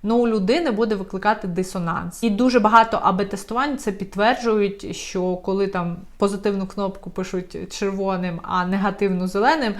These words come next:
то мозок людини збивається і вони роблять помилку вибору тут. Тому будьте дуже уважні в поєднанні таких кольорів, які не відповідають один одному. Сюди можна, в принципі, віднести якісь неонові кольори, дуже-дуже насичені, дуже-дуже яскраві.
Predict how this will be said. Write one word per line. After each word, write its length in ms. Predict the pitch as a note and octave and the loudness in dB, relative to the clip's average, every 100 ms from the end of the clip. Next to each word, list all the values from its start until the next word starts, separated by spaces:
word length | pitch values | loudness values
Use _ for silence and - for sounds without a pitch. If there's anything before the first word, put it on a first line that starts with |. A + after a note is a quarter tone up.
| - - - | -10 -16 -6
то 100 | G#3 | -2
мозок 280 | A3 G3+ | 0 0
людини 280 | G#3 G3+ G#3+ | 0 0 -2
збивається 480 | F#3+ F#3 A3+ C#4 A3 | -2 2 2 2 0
і 40 | |
вони 200 | F#3 G3+ | -2 0
роблять 320 | G3 G3 F#3 - | 0 0 -2 -4
помилку 380 | F#3 F#3+ G3 | -4 -4 -4
вибору 400 | F3 F3+ E3 E3+ | -2 -2 -2 -6
тут. 220 | F3+ F3 E3+ - - - | -6 -8 -10 -14 -18 -10
Тому 280 | - G#3 A#3 | -4 0 2
будьте 340 | G#3 B3+ C#4+ A3 | 2 0 0 2
дуже 300 | A#3 A3 G#3+ | 2 4 4
уважні 480 | G#3 A#3+ D#4+ D#4 | 8 8 6 2
в 60 | A3 | -4
поєднанні 500 | - G3+ A3 A3+ G3 | 0 0 0 -2 -4
таких 320 | F#3+ F#3+ G3 | -6 -4 -4
кольорів, 380 | G3 F#3+ G#3 A#3 | -2 -2 -2 -2
які 280 | G3 G#3 G#3 | -6 -4 -2
не 180 | F#3+ G3+ | 0 -2
відповідають 500 | G3 F#3 F#3 F3+ F#3 | -2 -4 -2 -2 -2
один 220 | F#3 G3 | -2 0
одному. 380 | D4 D#4+ B3 G#3 | -2 -2 -4 -4
Сюди 260 | - G3+ | -4 -4
можна, 280 | G#3+ G3 G3 | -2 -4 -6
в 40 | |
принципі, 420 | G3 A3 G3 F#3+ F3 | -4 -4 -4 -6 -6
віднести 500 | F#3 A#3+ D#4+ - A#3+ - A#3 - | -4 -4 -2 -4 -6 -10 -16 -8
якісь 320 | G3 G3+ G3 | -2 0 0
неонові 500 | G3+ A3 C#4 C#4 A#3+ | 2 4 4 2 -2
кольори, 440 | A3+ G#3 G3+ G3+ | 0 0 2 2
дуже-дуже 720 | F#3 F3 A#3 B3+ G#3 G3+ A3 G#3 | 0 2 4 4 2 2 0 -2
насичені, 560 | F#3+ F#3+ A3 - F#3+ | -4 -2 -4 -2 -4
дуже-дуже 520 | F3+ G#3 G3+ F#3+ G3 F#3 | 0 0 0 -2 0 -2
яскраві. 600 | F3+ - B3 E4 C#4 | -2 0 2 4 2